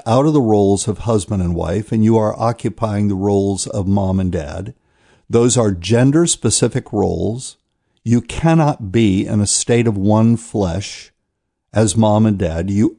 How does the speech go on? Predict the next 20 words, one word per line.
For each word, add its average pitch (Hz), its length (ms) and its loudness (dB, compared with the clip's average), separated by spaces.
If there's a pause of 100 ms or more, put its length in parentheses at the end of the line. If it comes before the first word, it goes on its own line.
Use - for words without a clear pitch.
only 143 640 4
can 98 320 -4
be 90 300 -2
in 101 100 -2
a 98 80 0
state 95 320 -2
of 87 160 -4
one 92 220 0
flesh 98 440 -6
as 98 240 -4
husband 95 440 -6
and 87 120 -4
wife. 87 520 -8 (1040)
The 113 580 2
term 170 480 4
one 120 480 4
flesh, 98 720 -4 (480)
commanded 123 760 2
by 95 440 -4 (180)
God, 87 560 -4